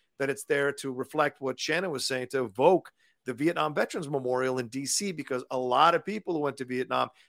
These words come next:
that's the war that woke America up to this idea of how we use soldiers, how soldiers are,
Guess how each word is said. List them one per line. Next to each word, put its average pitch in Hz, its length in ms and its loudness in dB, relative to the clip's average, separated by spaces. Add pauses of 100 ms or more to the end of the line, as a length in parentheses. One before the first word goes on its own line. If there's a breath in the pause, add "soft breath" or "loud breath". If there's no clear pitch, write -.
that's 175 240 4
the 190 100 -2
war 208 320 6
that 151 140 4
woke 156 240 2
America 156 540 2
up 175 240 2
to 135 120 -6
this 123 200 -6
idea 143 320 0
of 139 180 0 (240 soft breath)
how 175 300 6
we 156 160 -2
use 156 360 -4
soldiers, 117 460 0
how 143 140 -2
soldiers 143 480 -4
are, 131 180 0